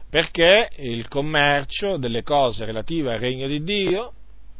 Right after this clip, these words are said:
eh, non si addice alla casa di Dio, non si addice a coloro che annunziano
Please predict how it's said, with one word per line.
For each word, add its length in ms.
eh, 460
non 140
si 120
addice 320
alla 120
casa 360
di 160
Dio, 280
non 140
si 140
addice 520
a 280
coloro 640
che 280
annunziano 960